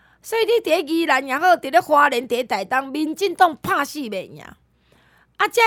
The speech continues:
乡亲拢讲无能嘛，那无能嘛。但你即马知影无？甲你调即个军舰，加班着即个火车，毋是县长做会到的呢，是中央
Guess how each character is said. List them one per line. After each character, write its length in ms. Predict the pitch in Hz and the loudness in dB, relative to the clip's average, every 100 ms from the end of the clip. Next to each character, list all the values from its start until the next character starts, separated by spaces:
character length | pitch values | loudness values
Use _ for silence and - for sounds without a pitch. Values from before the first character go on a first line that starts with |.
| 403 | 2
乡 240 | 359 349 | 2 2
亲 160 | 349 392 | 0 -4
拢 140 | 392 | 0
讲 120 | 403 | 0
无 280 | 415 370 370 | 6 6 6
能 260 | 349 269 302 | 4 -6 0
嘛， 400 | 359 311 226 196 - - | 2 4 2 -6 -16 -4
那 100 | 440 | -2
无 260 | 381 370 381 | 2 0 0
能 220 | 349 233 | -2 -4
嘛。 220 | 285 240 - _ - _ | 0 0 -2 _ -20 _
但 160 | - 277 | -6 -4
你 140 | 370 | -2
即 140 | 415 427 | -2 0
马 120 | 403 | 0
知 120 | 330 262 | 2 0
影 240 | 285 311 247 | 0 0 0
无？ 200 | 175 - _ - _ | -2 -10 _ -20 _
甲 80 | - | -6
你 120 | 277 | -6
调 280 | 370 427 403 | 0 6 6
即 140 | 370 392 | 6 2
个 140 | 320 | 2
军 440 | - _ 294 269 262 | 2 _ -2 -2 -2
舰， 340 | 233 170 - _ _ _ _ _ _ _ - _ | -2 -2 -6 _ _ _ _ _ _ _ -20 _
加 320 | 339 330 320 | 2 6 4
班 340 | 320 320 320 302 | 6 4 4 0
着 220 | 269 240 | -2 -2
即 160 | 277 | 0
个 140 | 349 269 | 2 2
火 120 | 320 285 | 2 2
车， 340 | - 277 254 254 _ _ _ _ _ _ | 0 -2 -2 -4 _ _ _ _ _ _
毋 140 | 269 285 | -8 -6
是 140 | 277 - | -6 -2
县 240 | 269 240 269 | 2 2 2
长 200 | 370 311 | -2 4
做 160 | 349 | 4
会 80 | 247 | 4
到 220 | 196 190 | 2 -4
的 80 | 180 | -2
呢， 260 | 196 180 190 _ _ _ _ _ _ _ | -4 -6 -10 _ _ _ _ _ _ _
是 240 | - 302 | -10 -10
中 440 | 233 349 330 349 330 | -6 2 2 2 0
央 260 | 392 403 | 0 0